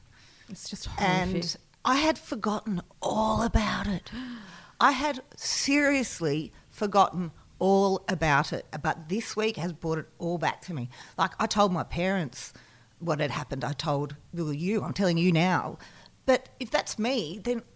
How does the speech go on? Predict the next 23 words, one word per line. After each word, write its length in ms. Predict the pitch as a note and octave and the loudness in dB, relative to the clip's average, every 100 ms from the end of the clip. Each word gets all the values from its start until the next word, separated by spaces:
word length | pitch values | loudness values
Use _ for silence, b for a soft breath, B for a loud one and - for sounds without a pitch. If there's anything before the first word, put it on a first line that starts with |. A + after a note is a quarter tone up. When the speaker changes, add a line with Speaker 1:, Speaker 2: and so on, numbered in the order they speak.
| - _ - | -20 _ -8
Speaker 2:
it's 180 | C4+ - | -8 -6
gotta 200 | G4+ G4 | -4 -2
be 120 | B3+ | -4
thousands 560 | - F3+ C4 - D3+ F3+ | -4 4 4 4 -2 2
more. 460 | F#3+ B3+ B2+ F3 - - | 6 6 4 -2 -8 -8
Speaker 1:
Yeah, 220 | E3+ F3+ D#3 - - - - - | -4 -2 -4 -10 -20 -20 -20 -6
yeah. 200 | G3+ G3 B B B B - | -4 -4 B B B B 2
Well, 360 | A3 G#3+ G#3 - | 6 8 6 4
I 100 | G3+ | 2
know 240 | G3 G3+ | 4 2
that 300 | G3+ F#3 - | 2 0 0
the, 240 | F3+ E3 E3 | 2 4 4
um, 320 | D3+ D3+ D#3 - | 2 0 -6 -6
like, 200 | F3 E3 | -4 -4
counselling 480 | - E3+ E3 F#3 D#3+ | -4 -6 -4 -4 -2
services 520 | - D3+ D3 - C#3+ | -2 -2 -4 -6 -8
this 200 | D#3 - | -8 -8
week 300 | D3+ D3 - | -6 -6 -10
have 360 | - E3 C#3 - B B | -8 -6 -6 -10 B B
recorded 480 | - D#3 - D3+ D3+ | -8 -6 -4 -4 -4
a 80 | C#3+ | -6
complete 500 | - D3 - E3 - | -8 -10 -6 -8 -6
uptick 560 | E3 - - D#3+ - | -6 -6 -10 -10 -12